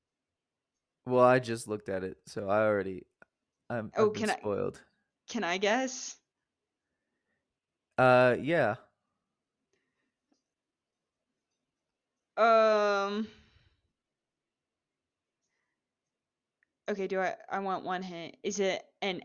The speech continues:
Speaker 2: act or something in the middle of an act?
Speaker 1: <laughs> Are you asking me if sandblasting is a verb?
Speaker 2: <laughs> Yes. <laughs> Is it a
Speaker 1: Y-,
Speaker 2: verb?
Speaker 1: yes, it's a verb.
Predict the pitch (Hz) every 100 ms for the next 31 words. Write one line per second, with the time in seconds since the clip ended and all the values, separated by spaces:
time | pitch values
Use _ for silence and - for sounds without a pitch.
0 | - - 170 180 220 285 - - - -
1 | _ _ - 214 214 208 202 196 190 185
2 | 185 214 - 226 233 - 220 240 277 -
3 | - _ _ _ _ _ _ _ _ _
4 | _ _ _ _ _ - - - _ _
5 | _ _ _ _ 139 147 147 - 156 147
6 | - - 127 131 135 135 - 160 151 131
7 | 120 104 104 135 139 _ _ _ _ _
8 | _ _ 262 - - - - - - 262
9 | 233 214 - - 269 302 285 277 226 233
10 | 247 339 277 - 135 139 147 147 135 143
11 | 147 135 127 131 120 113